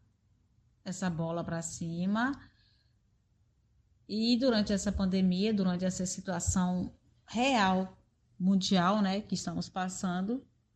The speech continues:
o jornalismo foi fundamental, tão quanto os pesquisadores, tão quanto os, os médicos,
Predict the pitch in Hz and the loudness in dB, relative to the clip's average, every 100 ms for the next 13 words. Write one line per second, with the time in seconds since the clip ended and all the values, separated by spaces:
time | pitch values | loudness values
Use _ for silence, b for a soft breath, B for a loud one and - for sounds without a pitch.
0 | _ 208 190 196 196 185 185 190 190 - | _ -4 0 0 0 0 0 0 -2 -4
1 | 190 190 - 240 262 226 214 233 226 247 | -8 -8 -6 0 2 4 4 2 0 -2
2 | - 170 175 208 - _ _ _ _ _ | -4 -4 -4 -6 -14 _ _ _ _ _
3 | _ - 214 220 208 190 190 247 240 b | _ -4 -2 0 0 0 0 -4 -4 b
4 | b b b b b b _ - 185 - | b b b b b b _ -8 -8 -6
5 | 185 - 190 180 240 226 226 233 254 247 | -8 -6 -4 0 0 2 2 2 2 -2
6 | - 226 240 233 233 233 233 196 - 214 | -6 -4 -2 0 0 2 0 -2 -4 -4
7 | 214 190 190 190 196 - 196 208 - - | 0 2 2 0 -4 -10 -10 -8 -8 -10